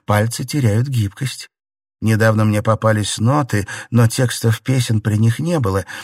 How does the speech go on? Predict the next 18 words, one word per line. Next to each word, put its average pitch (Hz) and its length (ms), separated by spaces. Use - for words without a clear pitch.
только 147 260
указано 139 480
название, 123 640
поэтому 135 340
я 135 160
уловила 131 400
мелодию 120 460
лишь 104 180
после 117 320
того, 170 300
как 127 200
разыскала 135 560
слова 110 520
песен. 90 560
Хорошо 107 440
исполнять 101 500
песни 120 340
трудно. 117 500